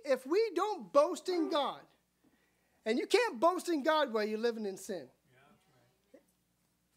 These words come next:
Speaker 1: You can't. Jesus said to the scribes and Pharisees that they would see, receive greater damnation, Matthew twenty-three fourteen, 'cause they had more.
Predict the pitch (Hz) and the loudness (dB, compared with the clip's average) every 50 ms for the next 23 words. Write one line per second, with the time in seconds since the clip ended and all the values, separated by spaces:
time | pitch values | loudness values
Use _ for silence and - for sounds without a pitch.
0 | _ _ _ - 233 277 - - 302 330 320 226 170 - - _ _ _ _ _ | _ _ _ -2 -2 -2 0 0 0 0 0 -2 -6 -12 -20 _ _ _ _ _
1 | _ _ _ _ _ _ _ _ _ _ _ _ _ _ 175 180 302 370 370 339 | _ _ _ _ _ _ _ _ _ _ _ _ _ _ -2 2 2 2 2 0
2 | 269 - - 349 349 359 339 - 320 302 254 - - - 320 330 330 320 311 320 | -4 -4 -2 -2 -2 -2 -2 -6 -6 -6 -8 -8 -4 -2 0 2 2 0 -2 -4
3 | 294 - - 311 311 285 294 285 - - 302 285 277 254 - - _ _ _ _ | -8 -8 -4 -2 0 0 0 -2 -6 -8 -8 -8 -8 -10 -12 -16 _ _ _ _
4 | _ _ _ - 233 240 240 254 - - - _ _ _ _ _ _ _ _ - | _ _ _ -6 -4 -4 -4 -4 -8 -12 -18 _ _ _ _ _ _ _ _ -4
5 | 196 311 370 381 339 302 330 311 - - - - - 302 330 339 269 254 214 - | 0 0 2 2 0 -2 -4 -6 -8 -8 -8 -6 -8 -8 -8 -6 -6 -6 -6 -6
6 | 294 269 247 214 190 - _ _ - 233 185 165 165 180 196 254 349 415 415 403 | -6 -6 -8 -8 -10 -14 _ _ -20 -20 -20 -20 -14 -6 0 2 2 4 4 2
7 | 349 254 196 160 139 139 - _ _ _ _ 180 165 196 262 254 247 240 226 220 | 2 0 -4 -8 -10 -14 -18 _ _ _ _ -10 -2 0 2 2 2 0 -2 -4
8 | 208 190 - - - 156 135 - _ _ _ _ _ - 214 233 247 226 240 240 | -4 -4 -6 -8 -12 -16 -18 -20 _ _ _ _ _ -4 -2 0 0 -2 -4 -6
9 | 220 208 - - 247 233 226 226 226 233 226 214 196 226 - _ _ 233 214 208 | -10 -8 -6 -4 -4 -4 -4 -6 -8 -10 -10 -10 -12 -14 -20 _ _ -6 -6 -6
10 | 208 - - 214 175 147 - - _ _ _ _ _ _ _ _ _ _ _ - | -6 -6 -8 -8 -8 -8 -10 -16 _ _ _ _ _ _ _ _ _ _ _ -4
11 | - 240 226 196 254 254 220 254 247 240 214 226 269 339 311 175 135 | -2 -2 -2 -2 -4 -2 0 0 0 -2 -2 -4 -6 -6 -6 -8 -12